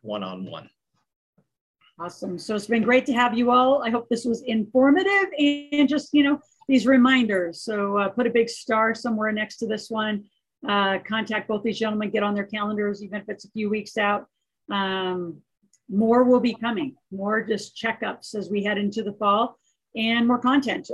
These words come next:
Speaker 2: Uh, remember, the beginning of September, we've pushed it a little bit farther out.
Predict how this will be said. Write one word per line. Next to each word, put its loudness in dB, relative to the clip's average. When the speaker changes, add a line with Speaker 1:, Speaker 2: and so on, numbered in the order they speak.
Speaker 2:
Uh, 0
remember, 4
the 0
beginning 4
of 2
September, 2
we've -4
pushed 0
it 0
a -2
little 2
bit 0
farther 0
out. -2